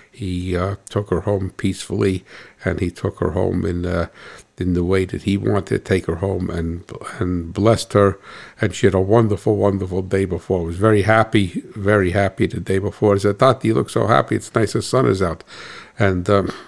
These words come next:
so I would have to guess that she was probably close to eleven years old. But interestingly enough, um, that <clears throat> uh,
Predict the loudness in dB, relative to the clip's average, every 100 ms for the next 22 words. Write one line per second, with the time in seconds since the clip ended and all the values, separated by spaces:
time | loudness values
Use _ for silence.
0 | -20 -18 -12 2 6 6 2 -6 -20 -18
1 | 0 4 8 6 4 2 2 0 4 2
2 | 2 -4 -10 -4 -2 -2 -4 -2 0 2
3 | 0 0 -2 -2 2 2 2 0 0 2
4 | 2 2 0 2 2 2 4 4 0 -8
5 | _ _ _ _ _ _ _ _ -6 0
6 | 0 0 2 2 4 2 2 2 4 4
7 | 4 2 0 -6 -20 _ _ _ 2 4
8 | 4 2 -6 -20 -20 -20 -20 -20 -20 -20
9 | -10 2 4 4 0 -18 _ 4 4 4
10 | 0 -10 -20 _ _ -20 _ _ 0